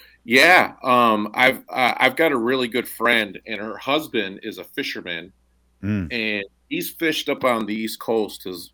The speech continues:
Speaker 1: entire life.
Speaker 2: Yeah.
Speaker 1: And he is seeing, you know, animals that normally he would never even see,
Speaker 2: Mm.
Speaker 1: um, up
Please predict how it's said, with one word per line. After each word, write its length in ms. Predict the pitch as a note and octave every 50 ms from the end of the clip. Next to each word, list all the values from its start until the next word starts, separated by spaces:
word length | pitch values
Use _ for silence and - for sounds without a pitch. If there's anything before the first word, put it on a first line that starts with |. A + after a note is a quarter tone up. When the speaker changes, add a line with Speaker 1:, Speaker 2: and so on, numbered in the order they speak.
| _ _
Speaker 1:
entire 500 | - A2 A2 F#2+ - A2+ A2 G2+ F2+ F#2+
life. 380 | F2+ F2+ F#2 F#2+ F#2 E2+ D#2+ - - - _ _ _ _ _ _ _ _ _ _ _ - D#2+
Speaker 2:
Yeah. 140 | E2 E2+ F2
Speaker 1:
And 500 | A#2 A#2 A2+ A2 G#2+ G2+ G2+ G2 G2 - - _ _ _
he 240 | - - E3 G#3+ A#3
is 200 | G3+ D#3 - -
seeing, 600 | - - D3+ C#3+ C3+ B2+ B2 A#2 A2 G#2+ G#2 - _ _ _ _ _ _ _ _ _ _ _ _ _
you 160 | A2+ B2 A#2+
know, 200 | A2+ G#2+ G#2 G#2 -
animals 800 | - B2+ C3+ C#3+ D3 C3+ B2 A2+ G#2 G2+ F#2 F2+ F#2 - - - -
that 400 | G#2+ G2+ F#2 F2+ F2+ F2 F2+ - _ _ _ _ _ _ _ -
normally 680 | A#2+ A2+ A#2+ C3 D#3 F#3+ G3+ F#3 D#3 B2+ A2+ G#2+ G2 G2
he 200 | F#2+ - - B2
would 220 | A2+ G#2 G#2+ G#2 G#2
never 240 | A2 A2 G2+ G#2
even 280 | G2 G2 F#2 F2 E2+ E2+
see, 540 | - - - - G2+ F#2 D#2 C2 - G#2+ - _ _ _ _ _ _ _ _ -
Speaker 2:
Mm. 180 | G#2 A2+ A2 G2+
Speaker 1:
um, 320 | G2+ F#2+ F#2 F#2 F2+ F2+ -
up 160 | B2 A2 -